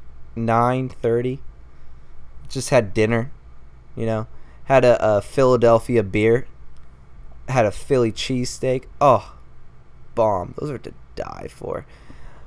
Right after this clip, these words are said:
Go, okay, getting off topic. Uh,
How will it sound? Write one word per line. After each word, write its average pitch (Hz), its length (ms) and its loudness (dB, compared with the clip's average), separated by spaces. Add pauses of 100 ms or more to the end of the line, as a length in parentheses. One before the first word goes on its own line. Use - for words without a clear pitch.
(1000)
Go, 170 200 8
okay, 123 380 4 (140)
getting 151 240 4
off 123 200 4
topic. 107 580 0 (160)
Uh, 123 260 6